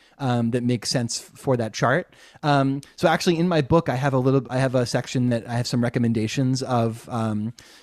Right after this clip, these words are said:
charts that work well for larger choirs. Um, and then there's another, uh, book that I actually don't remember the exact name of that book, but it's a, a book that came out recently, um, from Gia Publications that, uh, J D was also involved in writing. That's a,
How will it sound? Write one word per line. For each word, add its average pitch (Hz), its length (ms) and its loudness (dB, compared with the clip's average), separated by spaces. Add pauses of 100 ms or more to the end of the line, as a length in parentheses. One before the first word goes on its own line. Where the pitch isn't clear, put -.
charts 135 280 -2
that 131 140 0
work 123 240 0
well 120 240 4
for 123 160 -2
larger 117 460 2
choirs. 139 680 0 (260)
Um, 123 520 4 (440)
and 143 100 2
then 135 80 4
there's 127 160 2
another, 139 460 4
uh, 120 240 -4
book 127 400 2
that 123 240 -4
I 123 100 -6
actually 123 220 -6
don't 135 100 2
remember 131 260 2
the 123 120 0
exact 120 480 -2
name 123 100 4
of 120 60 2
that 117 180 0
book, 120 160 0
but 117 100 2
it's 110 140 -2
a, 113 180 2 (280)
a 131 80 -4
book 139 160 2
that 143 80 0
came 143 200 2
out 120 160 2
recently, 120 640 0
um, 110 460 -2 (160)
from 123 140 0
Gia 127 200 2
Publications 120 840 0
that, 113 280 -2
uh, 117 200 -2
J 120 200 -2
D 117 120 0
was 117 120 0
also 120 300 -2
involved 113 380 0
in 110 100 -2
writing. 113 300 0
That's 110 200 -2
a, 117 160 0